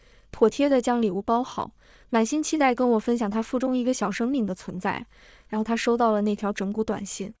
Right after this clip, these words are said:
那一刻，林瑶肯定吓坏了。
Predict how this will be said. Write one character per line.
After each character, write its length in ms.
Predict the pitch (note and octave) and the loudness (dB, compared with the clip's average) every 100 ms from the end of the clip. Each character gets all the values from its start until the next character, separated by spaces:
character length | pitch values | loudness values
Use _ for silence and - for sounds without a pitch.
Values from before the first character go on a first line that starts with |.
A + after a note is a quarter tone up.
| _ _ _ _ _ | _ _ _ _ _
那 100 | C4+ | 2
一 140 | C4 A#3+ | 2 2
刻， 500 | - B3+ A3 G3+ A3 _ _ | 0 0 0 -2 -8 _ _
林 120 | - B3+ | 0 4
瑶 160 | C4+ | 4
肯 160 | C#4+ G#3+ | 4 0
定 100 | G#3+ | 0
吓 160 | A#3+ | 0
坏 280 | A#3 A#3 G3+ | 2 2 2
了。 180 | F3 - | 0 -10